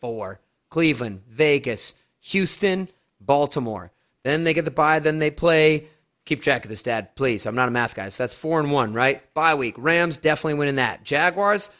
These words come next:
that's gonna be tough, but it's in Pittsburgh. Revenge, they're gonna win that. They're gonna beat the Titans. They're gonna beat the Packers. They're gonna beat the Browns. They're gonna lose to the Bengals. They're gonna beat the Cardinals. They're gonna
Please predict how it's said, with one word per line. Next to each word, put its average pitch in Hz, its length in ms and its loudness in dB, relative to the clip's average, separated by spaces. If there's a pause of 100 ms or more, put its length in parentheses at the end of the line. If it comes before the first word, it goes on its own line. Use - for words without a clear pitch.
(120)
that's 135 160 -2
gonna 180 160 -4
be 160 80 -4
tough, 185 420 2 (200)
but 117 100 -4
it's 113 100 -6
in 160 160 0
Pittsburgh. 180 560 -2 (200)
Revenge, 147 360 -4
they're 139 100 2
gonna 143 160 0
win 143 220 2
that. 131 280 0 (220)
They're 147 100 2
gonna 143 140 0
beat 160 240 -2
the 147 80 -10
Titans. 139 540 0 (160)
They're 170 120 2
gonna 151 180 -2
beat 208 340 0
the 175 60 -4
Packers. 160 600 0 (280)
They're 143 100 -2
gonna 156 160 -2 (960)
beat 226 180 2
the 196 60 -4
Browns. 180 340 6
They're 143 100 2
gonna 156 120 0
lose 185 260 4
to 165 60 -8
the 165 80 -4
Bengals. 190 400 2
They're 175 100 2
gonna 143 160 -2
beat 208 280 -2
the 185 60 -2
Cardinals. 180 520 2
They're 156 100 -2
gonna 127 220 -10